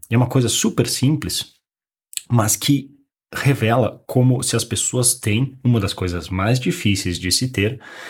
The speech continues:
de ter o pensamento claro. Eu cometi esse erro por muito tempo, até me dar conta que eu tava fazendo isso errado, que alguém me alertou pra isso,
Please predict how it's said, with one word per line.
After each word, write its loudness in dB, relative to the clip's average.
de 4
ter -2
o -6
pensamento 0
claro. -4
Eu 4
cometi 2
esse 0
erro -4
por 0
muito 2
tempo, 0
até 0
me 4
dar -2
conta -6
que -6
eu -8
tava -2
fazendo -6
isso 0
errado, 0
que -8
alguém -4
me -6
alertou 0
pra -2
isso, 2